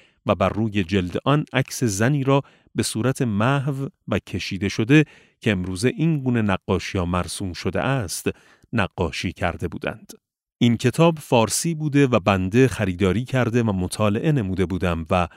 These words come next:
قلم هم قلم خود حضرت علامه استاد بود، ولی در شگفت بودم که نامگذاری و شکل هیولا و مجسمه تخیلی زن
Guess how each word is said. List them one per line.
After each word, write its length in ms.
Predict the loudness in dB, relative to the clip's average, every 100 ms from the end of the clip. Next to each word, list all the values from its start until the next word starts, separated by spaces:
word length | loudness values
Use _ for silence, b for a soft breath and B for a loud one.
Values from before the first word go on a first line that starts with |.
| b b b 0
قلم 320 | 2 2 2
هم 280 | 0 0 0 b b -2
قلم 400 | 0 2 0 -2
خود 300 | -2 -2 0
حضرت 520 | 0 -2 -2 -2 -2
علامه 580 | -2 -2 -2 0 0 -2
استاد 420 | -4 -2 0 0 -4
بود، 240 | -10 -10 -16 _ _ -2
ولی 180 | 0 2
در 180 | 2 2
شگفت 520 | -2 2 2 2 -2
بودم 320 | -4 0 0
که 220 | 0 -2 -2 b b 0
نامگذاری 840 | 2 2 2 0 2 2 2 0
و 100 | -2
شکل 400 | -2 -2 -2 -4 -4
هیولا 500 | -4 -4 0 0 2
و 140 | 2 0 B B B B
مجسمه 760 | 0 0 0 -2 -2 0 0
تخیلی 760 | -2 -4 -6 -6 -4 -4 0 0
زن 340 | 2 2 2